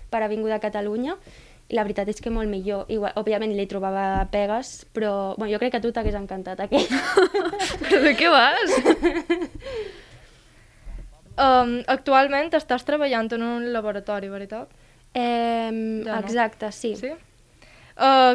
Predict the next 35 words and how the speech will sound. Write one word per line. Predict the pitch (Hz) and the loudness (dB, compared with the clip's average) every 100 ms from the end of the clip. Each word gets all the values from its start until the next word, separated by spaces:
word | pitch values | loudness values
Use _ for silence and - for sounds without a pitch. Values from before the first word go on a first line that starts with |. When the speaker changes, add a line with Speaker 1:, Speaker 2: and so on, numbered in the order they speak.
| 247 | 4
Speaker 3:
creus | 247 254 | 2 4
que | 330 | 2
aquesta | 302 277 269 | 0 0 -2
feina | - 240 233 269 285 240 185 _ | -2 -2 0 0 0 0 -2 _
t'ha | 240 220 | -2 -2
pogut | 247 247 247 | -2 -4 -4
ajudar | 233 226 214 214 220 214 | -4 -2 -2 0 -2 -4
professionalment, | 220 226 233 220 214 214 214 226 277 | -10 -8 -4 -4 -4 -6 -6 -8 -10
també | 247 226 214 214 208 | -10 -6 -2 0 0
en | 208 214 | -2 -6
el | 214 | -6
tema | 208 214 220 | -6 -6 -4
del | 220 214 | -4 -2
laboratori | 214 214 208 208 214 - _ - | -2 -4 -4 -6 -6 -10 _ -10
de | 214 | -6
la | 208 | -6
feina | 202 214 214 | -4 -6 -6
actual? | - 220 226 277 320 _ - - - - - - _ - - | -8 -4 -4 -4 -8 _ -20 -20 -20 -20 -20 -20 _ -20 -4
Speaker 1:
Professionalment | 269 277 285 - 285 330 381 359 359 359 349 | 0 0 -2 -2 -2 0 0 0 0 0 0
no | 320 | -2
sé | 302 - - - 285 269 254 | -10 -16 -18 -8 -2 -2 -2
què | 254 240 | -4 -4
dir-te, | 262 302 - 254 | -4 -4 -4 -4
perquè | 247 220 214 | -6 -6 -6
són | 214 233 240 254 226 | -6 -4 -4 -4 -6
feines | 233 240 247 | -6 -4 -4
molt | 240 | -4
diferents. | 233 226 254 240 | -4 -4 -2 -4
Ara | 214 | -4
mateix | 220 220 | -4 -4
em | 220 226 214 | -4 -4 -4
dedico | 208 208 202 | -4 -4 -4
a | 220 | -4
la | 214 | -2
investigació, | 214 214 - 208 208 - 247 240 269 | -4 -6 -4 -4 -4 -4 -2 -2 -2